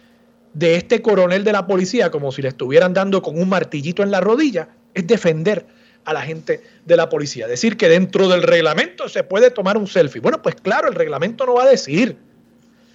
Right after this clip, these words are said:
"No se puede tomar un selfie". Como tampoco va a decir, "El policía no puede desnudarse frente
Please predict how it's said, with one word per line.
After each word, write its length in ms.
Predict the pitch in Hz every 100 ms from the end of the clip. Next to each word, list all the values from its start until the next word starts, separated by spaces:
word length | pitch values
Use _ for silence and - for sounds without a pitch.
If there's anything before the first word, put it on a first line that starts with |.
| _
"No 120 | 185 185
se 140 | 240
puede 240 | 240 202
tomar 240 | 220 190 214
un 80 | 226
selfie". 640 | - 131 151 180 311 - _ _ _ _ _ _ _ _ _ _ _ _ - -
Como 240 | - 214 214
tampoco 500 | 208 190 214 226 247
va 120 | 233
a 40 |
decir, 400 | 240 226 226 254 - _ _ _
"El 180 | 190 190
policía 400 | 202 185 180 233
no 120 | 240
puede 220 | 220 220 226
desnudarse 760 | 190 180 165 160 254 - - _ _ _ _ _ _ _ _ -
frente 640 | 226 220 214 - 185 170